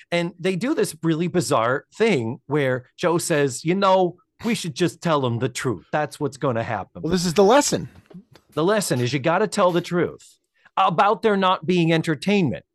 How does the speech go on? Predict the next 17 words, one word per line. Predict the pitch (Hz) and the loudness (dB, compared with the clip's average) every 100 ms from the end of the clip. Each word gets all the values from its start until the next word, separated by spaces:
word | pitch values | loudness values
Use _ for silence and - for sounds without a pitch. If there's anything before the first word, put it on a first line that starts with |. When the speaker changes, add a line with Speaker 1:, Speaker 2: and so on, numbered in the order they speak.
| - | -2
Speaker 1:
Don't | 156 233 | -2 0
Speaker 2:
Yeah. | |
Speaker 1:
tell | 247 294 | 2 2
the | 302 269 | 2 -2
truth | - 262 269 - | 0 0 0 -2
about | 165 190 175 170 - _ 147 | 0 2 2 0 -6 _ -2
I'm | 175 202 | 0 2
not | 180 160 | 0 0
Blair | 151 151 151 | 0 2 2
Warner | 185 202 151 | 0 0 2
and | 139 139 | 0 -2
she's | - 180 180 | -6 -6 -4
not | 151 | -4
Joe | 156 135 | 0 -2
Speaker 2:
No, | |
he | 135 | 0
Speaker 1:
Polnicek, | 208 214 113 | 0 0 0